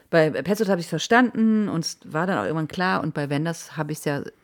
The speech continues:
richtig klar zugegeben, ja, dass es, ähm, blöd war und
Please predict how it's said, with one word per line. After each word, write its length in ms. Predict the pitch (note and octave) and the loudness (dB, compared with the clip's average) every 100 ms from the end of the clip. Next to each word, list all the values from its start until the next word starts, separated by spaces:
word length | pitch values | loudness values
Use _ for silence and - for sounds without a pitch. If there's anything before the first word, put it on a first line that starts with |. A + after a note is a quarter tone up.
| - | -6
richtig 340 | C3+ D3 D#3 - | -4 -4 -6 -8
klar 300 | - D3 D3 | -4 -2 -2
zugegeben, 680 | - G#3 G3+ A2+ A2 - - | -6 -4 -4 -4 -8 -10 -12
ja, 260 | A2+ C3+ F#3 | -8 -8 -8
dass 220 | B2 - | -10 -14
es, 200 | - - - | -16 -20 -20
ähm, 300 | - F#3 F#3 _ _ - | -20 -20 -20 _ _ -6
blöd 360 | E3 D#3 C3+ - | 0 2 0 -6
war 280 | A#2 G2+ - | -8 -10 -10
und 280 | B2+ C3 | -12 -12